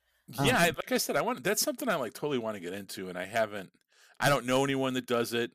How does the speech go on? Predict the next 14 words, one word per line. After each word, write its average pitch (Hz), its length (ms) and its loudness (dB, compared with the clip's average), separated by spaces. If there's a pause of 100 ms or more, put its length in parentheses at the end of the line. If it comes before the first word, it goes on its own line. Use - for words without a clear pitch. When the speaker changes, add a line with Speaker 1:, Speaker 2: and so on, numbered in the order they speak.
Speaker 1:
You 120 80 -12
know, 107 100 -8
one 151 140 -2
of 156 60 -4
my 131 100 0
friend's 107 420 -6
dads 92 640 -6
is, 85 400 -10
uh, 76 420 -8 (120)
is - 160 -12
a 82 60 -12
ham 85 240 -14
radio 80 320 -8
guy, 76 360 -8